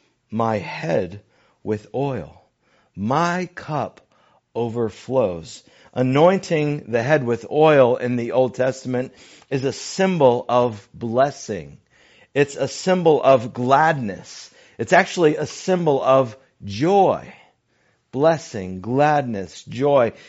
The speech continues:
It overflows. There's this constant supply where even in the midst of being with enemies, God is pouring out his supply over us. "You anoint my head with oil.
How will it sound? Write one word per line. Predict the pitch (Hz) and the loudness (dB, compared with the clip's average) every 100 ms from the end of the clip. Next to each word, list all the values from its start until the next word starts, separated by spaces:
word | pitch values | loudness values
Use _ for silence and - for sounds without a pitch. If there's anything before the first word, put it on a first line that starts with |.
| - | 2
It | 165 170 | 6 8
overflows. | 190 202 175 - 170 185 185 165 123 107 | 8 8 2 -2 4 8 10 10 6 0
There's | 139 135 110 | 2 2 0
this | 139 - - - | -6 -6 -18 -20
constant | - - 185 208 208 - 180 175 | -14 -4 2 2 0 -4 -4 -4
supply | - 143 - - 147 151 120 95 95 _ - - | -6 -6 -6 0 4 6 4 0 -8 _ -20 -2
where | 143 165 | 4 4
even | 185 233 254 240 | 4 6 6 6
in | 185 | 4
the | |
midst | 156 175 175 - | 6 4 4 -2
of | 147 135 131 | 0 0 2
being | 175 175 165 | 2 2 6
with | 165 165 - | 4 4 0
enemies, | 165 170 135 127 113 | 0 2 0 -2 -4
God | 110 143 175 190 190 - - | 0 6 8 8 6 -2 -6
is | 147 139 - | -2 -2 -4
pouring | - - 202 214 185 160 | -18 -2 4 4 4 2
out | 127 127 - - _ | 2 2 -4 -20 _
his | - 151 - | -4 -4 -2
supply | 135 - 139 131 123 120 107 | -6 -4 2 4 4 2 0
over | 110 131 104 90 | -2 -2 -4 -6
us. | 85 101 - - _ _ _ _ | -8 -14 -20 -20 _ _ _ _
"You | - 151 180 | 0 2 4
anoint | 151 160 113 | 4 4 2
my | 127 | -2
head | 98 120 135 | -4 -2 -2
with | 113 - - | -4 -8 -4
oil. | 139 151 156 151 147 | 0 0 0 -4 -8